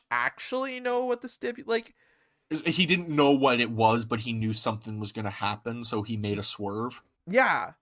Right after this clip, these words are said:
Speaker 1: yeah, exactly.
Speaker 2: Uh,
Speaker 1: No, you can't use swerve. You can't use swerve. No,
Speaker 2: Oh.
Speaker 1: no,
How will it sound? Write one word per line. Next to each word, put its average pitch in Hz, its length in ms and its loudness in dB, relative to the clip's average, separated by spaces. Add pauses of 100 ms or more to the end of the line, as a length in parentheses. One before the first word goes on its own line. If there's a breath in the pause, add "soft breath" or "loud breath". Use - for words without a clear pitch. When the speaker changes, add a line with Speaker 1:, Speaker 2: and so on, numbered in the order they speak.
Speaker 1:
yeah, 185 220 2
exactly. 151 500 0
Speaker 2:
Uh, 123 100 6
Speaker 1:
No, 226 100 12
you 208 140 6
can't 226 300 4
use 220 200 -4
swerve. 202 460 0
You 160 140 -10
can't 190 220 -2
use 185 160 -6
swerve. 190 280 -4
No, 180 240 2
Speaker 2:
Oh. 110 360 2
Speaker 1:
no, 190 100 -2